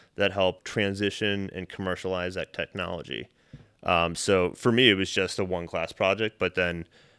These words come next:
you know, we had a team of, of five on that project. And, uh, Stacy, you know, one of the grad students there, chose to take it on for her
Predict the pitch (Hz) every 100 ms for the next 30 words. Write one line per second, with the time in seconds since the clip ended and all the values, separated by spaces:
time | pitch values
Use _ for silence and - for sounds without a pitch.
0 | - 101 87 92 87 - - 87 82 -
1 | - - - 90 - - 87 87 87 82
2 | 80 80 87 87 95 107 - - _ _
3 | _ - 92 92 90 90 85 80 - 104
4 | 101 - 92 87 85 92 87 87 85 85
5 | 85 92 87 - 87 80 - 82 80 98
6 | 87 - - 92 87 82 82 82 - 85
7 | 82 80